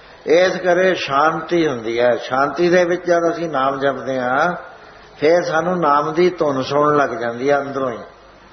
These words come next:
ਹੁਣ ਨਹੀਂ ਸੁਣਦੀ, ਬੈਠ ਕੇ ਸੁਣ ਕੇ ਦੇਖੋ, ਬਿਲਕੁਲ ਨਹੀਂ ਸੁਣਦੀ।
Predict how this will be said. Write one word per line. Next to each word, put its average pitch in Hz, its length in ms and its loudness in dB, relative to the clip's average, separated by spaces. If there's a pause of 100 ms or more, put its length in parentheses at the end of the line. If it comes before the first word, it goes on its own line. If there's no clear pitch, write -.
(240)
ਹੁਣ 147 140 0
ਨਹੀਂ 185 160 4
ਸੁਣਦੀ, 175 380 4
ਬੈਠ 143 320 2
ਕੇ 151 120 -4
ਸੁਣ 135 200 -6
ਕੇ 147 160 -4
ਦੇਖੋ, 135 460 0
ਬਿਲਕੁਲ 123 300 -6
ਨਹੀਂ 151 160 -4
ਸੁਣਦੀ। 156 360 -4